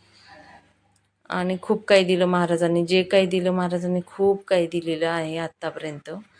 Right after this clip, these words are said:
पुढे तुम्हाला घरचं डेकोरेशनला लायटिंग वगैरे टाकली आहे आता, ते दाखवते पुढे तुम्हाला व्हिडिओ सेंड करते मी याच्यानंतरचं पुढे. आणि केंद्रात गेली तर नक्कीच केंद्रातला छोटीशी क्लिप मी टाकेल नंतर मग.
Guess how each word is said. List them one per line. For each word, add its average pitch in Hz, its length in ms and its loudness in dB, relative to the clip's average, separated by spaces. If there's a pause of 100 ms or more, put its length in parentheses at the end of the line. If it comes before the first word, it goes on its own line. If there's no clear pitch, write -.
(340)
पुढे 240 220 4
तुम्हाला 240 280 2
घरचं 214 460 0
डेकोरेशनला 214 680 2
लायटिंग 202 420 4
वगैरे 196 260 0
टाकली 196 560 0
आहे 180 140 2
आता, 190 380 -6 (120)
ते 214 60 -8
दाखवते 196 520 0
पुढे 180 220 -2
तुम्हाला 180 280 -2
व्हिडिओ 175 320 0
सेंड 170 340 -2
करते 165 340 -2
मी 156 180 -8 (180)
याच्यानंतरचं 160 720 -4
पुढे. 160 300 -6 (480)
आणि 185 240 0
केंद्रात 190 420 2
गेली 196 360 0
तर 202 80 0
नक्कीच 196 380 -4
केंद्रातला 180 680 2
छोटीशी 214 500 0
क्लिप 214 320 -4
मी 202 100 -4
टाकेल 180 340 0
नंतर 156 500 -2
मग. 170 200 -6